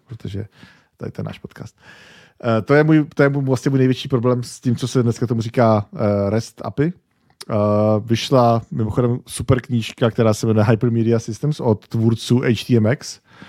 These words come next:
Eh, já jsem si ji přečet. Eh, myslím si, že to je jako super pohled na ty věci, jak mají fungovat a to, co je původní smysl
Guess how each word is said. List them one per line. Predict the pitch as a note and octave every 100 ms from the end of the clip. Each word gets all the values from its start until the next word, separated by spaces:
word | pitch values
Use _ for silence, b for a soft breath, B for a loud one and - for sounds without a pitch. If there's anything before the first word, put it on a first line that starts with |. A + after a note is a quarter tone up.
| B B _
Eh, | A#2 G#2
já | G#2+
jsem | G2+
si | G#2+ A#2+
ji |
přečet. | - A2 - D#3+ - _ b b b -
Eh, | A2+ G#2+
myslím | G#2+ - A2+
si, | -
že | A2 G#2+
to | A#2
je | A2 G#2+
jako | G2+ A2+ A2 G#2+ G#2 - _ _ _ _ _ _ _ D#3 -
super | - A#2 C3+
pohled | B2+ A#2 A#2+
na | A2+
ty | G2+ A#2 A2+
věci, | A#2 A2 G2+ A2+
jak |
mají | B2
fungovat | A2+ A2 A2 G#2+
a |
to, | G2+ A2+ A2 B B
co | - B2
je | A#2
původní | A#2+ A2+ A2+ A2+
smysl | A2 A2 - A2+ A2